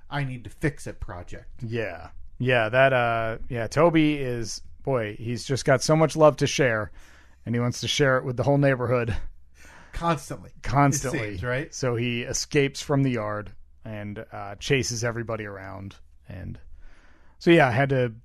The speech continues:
Speaker 2: buy some chicken wire, dig up underneath the part of the fence where he escapes from. I rolled the chicken wire out.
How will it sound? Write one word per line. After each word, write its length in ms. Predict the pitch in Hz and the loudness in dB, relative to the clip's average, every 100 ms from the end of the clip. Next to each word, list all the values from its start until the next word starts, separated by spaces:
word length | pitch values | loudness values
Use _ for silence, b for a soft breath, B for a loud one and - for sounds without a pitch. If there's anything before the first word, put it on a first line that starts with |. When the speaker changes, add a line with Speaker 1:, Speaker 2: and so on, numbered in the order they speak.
| - | -2
Speaker 2:
buy 180 | 127 127 | 2 2
some 280 | - 127 117 | 0 -2 -2
chicken 320 | - 170 156 | 0 2 4
wire, 460 | 143 143 143 135 - - - _ _ 117 | 6 6 6 4 0 -16 -20 _ _ -8
dig 220 | 107 147 147 | 2 4 6
up 240 | 139 - - | 4 2 -2
underneath 500 | 143 135 135 120 - | 0 2 0 -2 -4
the 140 | 127 | -8
part 220 | - 135 | -2 -2
of 40 | 123 | -2
the 80 | - | -2
fence 340 | 135 127 - | 0 0 -4
where 180 | 120 113 | -8 -6
he 240 | 110 104 | -8 -8
escapes 520 | 120 - - 139 143 | -10 -6 0 0 0
from. 400 | - 143 135 143 - | -2 2 2 0 -4
I 200 | 117 107 | -10 -10
rolled 360 | 104 127 139 123 | -6 0 2 0
the 80 | 120 | -4
chicken 320 | 139 127 123 | -4 -4 -4
wire 320 | 117 107 110 | -4 -4 -2
out. 280 | 131 170 | 0 -2